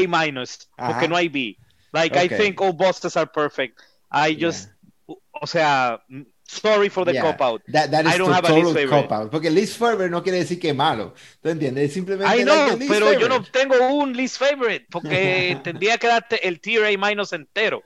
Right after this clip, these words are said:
Speaker 1: O sea, I don't
Speaker 2: Sí.
Speaker 1: have one least favorite. I
Speaker 2: Bueno,
Speaker 1: mean
Speaker 2: te, te, te debo decir, o sea, todos los colosos son geniales.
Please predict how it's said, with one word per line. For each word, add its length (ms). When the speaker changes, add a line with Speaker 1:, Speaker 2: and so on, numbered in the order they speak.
Speaker 1:
O 60
sea, 300
I 40
don't 140
Speaker 2:
Sí. 80
Speaker 1:
have 100
one 240
least 280
favorite. 360
I 20
Speaker 2:
Bueno, 160
Speaker 1:
mean 120
Speaker 2:
te, 220
te, 300
te 180
debo 180
decir, 380
o 20
sea, 220
todos 340
los 480
colosos 480
son 340
geniales. 720